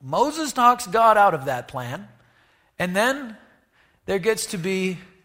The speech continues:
the final plan. Verse twenty. The Lord replied, "I have forgiven them as you asked." Is the nation forgiven?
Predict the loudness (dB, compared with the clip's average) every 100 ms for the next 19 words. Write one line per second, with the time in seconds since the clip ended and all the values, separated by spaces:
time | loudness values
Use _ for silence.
0 | _ _ _ _ -10 -8 -4 -2 -2 -4
1 | -8 -12 -14 -20 -12 -6 -4 -6 -10 -14
2 | -14 _ _ _ _ _ _ _ _ _
3 | _ _ _ _ _ _ _ -8 2 4
4 | 4 2 2 6 8 8 4 -2 -14 -20
5 | _ _ _ _ _ _ _ _ _ -2
6 | 0 0 -2 -8 -8 -8 -8 -12 -12 -16
7 | -18 _ _ _ _ _ _ _ _ _
8 | -14 -12 -10 -12 -14 -18 -20 _ _ _
9 | _ _ _ _ _ _ _ _ -14 -12
10 | -10 -8 -8 -10 -12 -14 -12 -12 -14